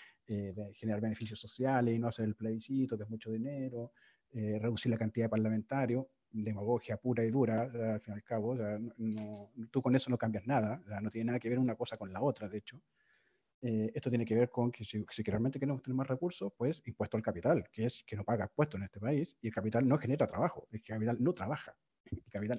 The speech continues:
no trabaja nada, el capital simplemente se mueve, y en este país no paga impuestos. Eh, bueno, yo realmente quería cerrar un poco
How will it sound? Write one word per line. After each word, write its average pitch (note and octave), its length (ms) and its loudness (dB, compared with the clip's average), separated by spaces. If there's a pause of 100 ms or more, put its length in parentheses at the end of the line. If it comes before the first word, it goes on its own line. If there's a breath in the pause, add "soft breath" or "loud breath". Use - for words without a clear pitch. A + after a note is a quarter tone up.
no C#3+ 120 2
trabaja A2+ 360 -6
nada, A#2 280 -2 (400)
el - 20 -20
capital F#2 260 -2
simplemente C3+ 600 -2
se F2 100 -8
mueve, A2 240 -4 (680)
y B2+ 180 2
en - 680 -6
este A#2+ 140 0
país G#2+ 360 -4
no - 160 -2
paga G2 160 -4
impuestos. - 500 -16 (760 soft breath)
Eh, A#2+ 640 8
bueno, B2+ 260 2
yo C#3+ 160 2
realmente D3+ 380 0
quería D3 160 2
cerrar D3+ 260 -2
un C#3+ 140 -4
poco D#3+ 400 0